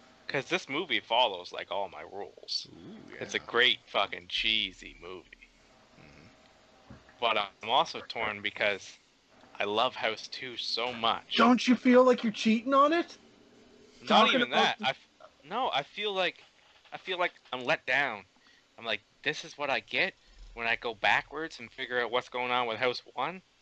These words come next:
Speaker 1: There's no Crystal Skull, there's no Slim Razor,
Speaker 2: Mm.
Speaker 1: there's no Gramps.
Speaker 3: Yeah.
Speaker 1: I'm like, "What? This, this is horrible. This is not even the same house."
Speaker 2: No,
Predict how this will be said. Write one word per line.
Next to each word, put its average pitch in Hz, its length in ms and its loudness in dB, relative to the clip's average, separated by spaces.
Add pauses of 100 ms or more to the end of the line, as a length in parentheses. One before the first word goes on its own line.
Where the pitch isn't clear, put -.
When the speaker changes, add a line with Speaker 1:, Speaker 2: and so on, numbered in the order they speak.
(240)
Speaker 1:
There's 117 180 -2
no 131 160 0
Crystal 131 480 -2
Skull, 131 460 2
there's 120 220 -4
no 139 220 0
Slim 123 340 -2
Razor, 139 420 0
Speaker 2:
Mm. - 20 -8
Speaker 1:
there's 107 200 -10
no 131 120 -2
Gramps. 135 720 0 (360)
Speaker 3:
Yeah. 139 340 -10
Speaker 1:
I'm 139 120 -12
like, 139 300 0 (220)
"What? 180 220 0
This, - 320 -4 (260)
this 226 160 -6
is 175 80 -6
horrible. 202 560 4 (840)
This 208 120 -2
is - 40 0
not 247 140 6
even 233 140 2
the 226 80 0
same 240 340 2
house." 269 560 0 (960)
Speaker 2:
No, 135 340 -2